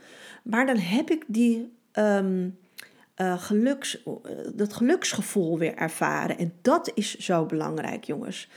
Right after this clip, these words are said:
We moeten die kleine geluksmomentjes weer gaan plukken, ehm,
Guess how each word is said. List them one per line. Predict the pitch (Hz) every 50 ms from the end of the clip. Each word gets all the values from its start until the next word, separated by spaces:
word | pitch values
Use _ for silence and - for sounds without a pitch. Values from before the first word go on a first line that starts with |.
| - - - - -
We | _ -
moeten | 165 180 214 311 339 330 330 311 320 330 339 - - - - _
die | _ - - _
kleine | - 233 233 240 254 285 320 320 311 254
geluksmomentjes | - - 185 220 302 330 - - 285 262 254 247 247 233 240 233 240 240 226 233 -
weer | 208 196 190
gaan | - 160 156 165 -
plukken, | 170 165 - 247 - 302 330 370 480 - - _ - - - - - - - _ -
ehm, | - 202 208 208 202 190 190 190 190 190 190 190 -